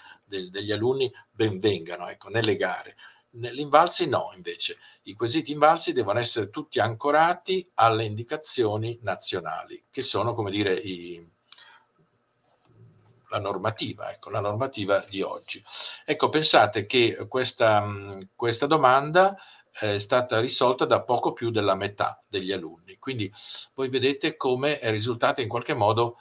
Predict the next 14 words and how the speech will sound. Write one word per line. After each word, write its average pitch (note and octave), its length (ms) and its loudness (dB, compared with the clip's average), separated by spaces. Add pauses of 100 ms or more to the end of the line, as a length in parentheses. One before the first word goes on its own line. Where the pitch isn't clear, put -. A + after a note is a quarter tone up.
(140)
relativ-, A2+ 600 -2
relativamente A#2 1000 -2
difficile, G2 800 -8
relativamente G2+ 640 -6
difficile. - 640 -12 (2500)
Ecco, A#2+ 240 0
qui G3 200 0
c'è - 160 2
un'altra, A2+ 720 6
un'altra G#2+ 340 2
domanda A2 320 4
sempre A2+ 580 2
della, F#2 720 2
della F2+ 640 -4